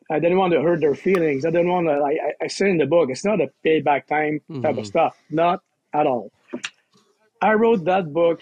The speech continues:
Speaker 1: Well, actually, Matt Salisbury wrote the book. I did that book, uh, and he did a hell of a job, by the way, um, for the fans, for the, for the people.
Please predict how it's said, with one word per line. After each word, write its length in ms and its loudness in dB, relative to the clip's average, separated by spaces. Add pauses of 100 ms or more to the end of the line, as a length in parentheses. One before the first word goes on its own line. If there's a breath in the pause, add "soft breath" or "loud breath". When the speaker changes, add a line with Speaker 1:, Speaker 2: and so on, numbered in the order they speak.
Speaker 1:
Well, 220 -2
actually, 240 -6
Matt 140 -2
Salisbury 380 -2
wrote 240 2
the 80 2
book. 280 0
I 100 0
did 220 -2
that 240 0
book, 280 0 (200)
uh, 220 -6
and 100 -2
he 60 -4
did 160 0
a 40 2
hell 100 2
of 80 2
a 40 4
job, 220 -2
by 100 -2
the 100 -2
way, 140 -8 (480 loud breath)
um, 640 2 (640)
for 180 2
the 100 2
fans, 800 0 (360)
for 140 2
the, 100 2 (260)
for 100 -2
the 60 2
people. 440 -4